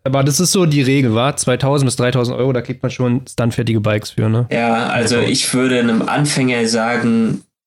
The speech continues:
Speaker 2: gib nicht mehr als zwei, maximal zweieinhalb aus. Also kauf dir eine stunt-ready Kiste und, äh, die Dinger sind zwar runtergerockt, beziehungsweise keiner will die mehr ka-,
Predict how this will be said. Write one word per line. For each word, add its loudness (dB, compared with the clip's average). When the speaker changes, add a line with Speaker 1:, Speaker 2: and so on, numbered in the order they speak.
Speaker 2:
gib -2
nicht -2
mehr 0
als -2
zwei, -2
maximal 0
zweieinhalb -2
aus. -2
Also -2
kauf -2
dir -2
eine 2
stunt-ready 0
Kiste 0
und, 0
äh, 2
die 0
Dinger 0
sind 0
zwar -2
runtergerockt, 0
beziehungsweise 0
keiner -2
will 2
die 2
mehr 0
ka-, -8